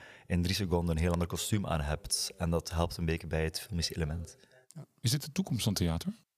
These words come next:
Speaker 2: Misschien. Ik, ik weet dat, dat, dat er ook wel theaters zijn zoals het H N T, die het, die het heeft over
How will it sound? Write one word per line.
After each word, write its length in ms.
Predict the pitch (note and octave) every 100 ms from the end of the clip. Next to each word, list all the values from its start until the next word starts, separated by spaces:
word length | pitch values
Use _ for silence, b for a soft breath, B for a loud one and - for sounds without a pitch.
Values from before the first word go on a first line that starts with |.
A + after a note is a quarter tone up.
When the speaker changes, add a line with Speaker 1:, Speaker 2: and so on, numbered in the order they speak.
| _
Speaker 2:
Misschien. 580 | - G3 - - A#3 A#2+ D#3+
Ik, 100 | D#3+
ik 200 | E3 E3+
weet 180 | F#3
dat, 200 | F#3+ F3+ -
dat, 360 | F3 E3+ E3+
dat 180 | E3+ E3
er 140 | E3
ook 160 | D3+ E3
wel 260 | F3 E3 -
theaters 380 | D#3+ D#3+ D#3+
zijn 160 | - D#3
zoals 240 | D3+ C#3+
het 80 | C#3+
H 160 | C#3+ D3
N 80 | C#3+
T, 40 | - D3+ D#3 C#3+ - C3
die 140 | C#3
het, 220 | C#3 - -
die 100 | C3+
het 80 | B2+
heeft 300 | C3+ C#3 C#3
over 220 | B2+